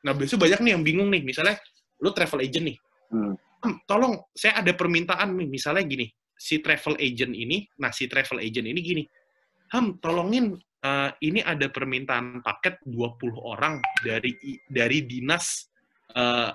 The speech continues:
Speaker 1: pertamanan, ini mau ada studi kerja ke Korea.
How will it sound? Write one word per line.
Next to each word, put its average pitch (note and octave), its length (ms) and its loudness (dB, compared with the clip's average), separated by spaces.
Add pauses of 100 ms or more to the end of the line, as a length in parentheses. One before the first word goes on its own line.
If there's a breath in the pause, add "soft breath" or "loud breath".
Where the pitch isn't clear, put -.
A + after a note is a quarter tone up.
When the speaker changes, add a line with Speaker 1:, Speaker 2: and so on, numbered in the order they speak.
(160)
Speaker 1:
pertamanan, D3 800 2
ini C#3+ 160 0
mau F3 160 0
ada C3 160 0
studi B2+ 400 -6
kerja A#2+ 480 -2
ke F3 240 2 (160)
Korea. C3+ 400 4